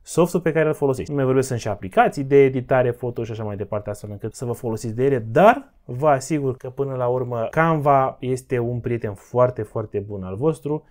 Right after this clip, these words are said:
Mai sunt și alte soluții de genul ăsta,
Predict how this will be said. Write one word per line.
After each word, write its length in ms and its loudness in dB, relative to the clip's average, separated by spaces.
Mai 100 -4
sunt 180 -4
și 100 -8
alte 420 -4
soluții 580 -4
de 180 -2
genul 340 -4
ăsta, 300 -4